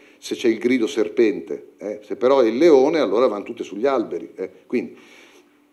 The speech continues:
sono messaggi espliciti. Il linguaggio è una cosa diversa, ma il linguaggio umano non so-, non è una collezione di parole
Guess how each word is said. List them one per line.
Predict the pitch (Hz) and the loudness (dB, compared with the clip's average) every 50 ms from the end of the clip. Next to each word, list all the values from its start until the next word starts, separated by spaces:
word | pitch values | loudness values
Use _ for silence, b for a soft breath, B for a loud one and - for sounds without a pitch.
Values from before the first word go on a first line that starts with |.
| - _ _ _ _ | -20 _ _ _ _
sono | - - - 214 202 | -8 0 0 2 2
messaggi | 175 160 - - 151 143 127 127 | 2 -2 -2 -2 -4 -2 -2 -4
espliciti. | 120 - - 110 92 - - - - _ _ _ _ _ _ _ _ _ _ _ _ _ _ _ _ _ _ _ _ | -4 -4 -8 -10 -10 -10 -14 -18 -20 _ _ _ _ _ _ _ _ _ _ _ _ _ _ _ _ _ _ _ _
Il | - 156 175 | -10 -6 -2
linguaggio | 214 240 220 147 139 139 165 170 - 196 226 220 - - - - | 0 0 2 2 2 2 2 2 4 4 4 4 2 -8 -14 -14
è | - 110 | -12 -8
una | 110 117 | -8 -6
cosa | 107 - 120 107 107 | -2 -2 -2 -2 0
diversa, | 113 143 139 143 120 104 101 - - - 139 | -2 0 2 2 0 0 -2 -6 -6 -6 -6
ma | 156 143 120 | -4 0 2
il | 120 123 | 2 2
linguaggio | 123 143 151 147 165 185 196 185 - 127 135 | 2 0 0 2 2 2 2 2 0 -2 -2
umano | 131 127 120 107 98 92 90 98 107 123 127 B B B B B B B _ | 0 0 -2 -2 -4 -4 -6 -4 -4 -6 -6 B B B B B B B _
non | - 110 120 123 | -10 -8 -8 -8
so-, | 117 - - 131 | -6 -6 -8 -6
non | 147 156 185 | -6 -6 -6
è | 214 | -6
una | 202 151 120 | -4 -6 -6
collezione | - - 107 101 98 98 98 - - 117 107 107 | -4 -2 -2 -2 -2 -4 -6 -6 -8 -8 -6 -6
di | 92 98 101 | -8 -10 -8
parole | - 107 101 101 107 107 104 101 95 98 101 95 | -6 -4 -2 0 2 2 2 2 0 -2 -2 -4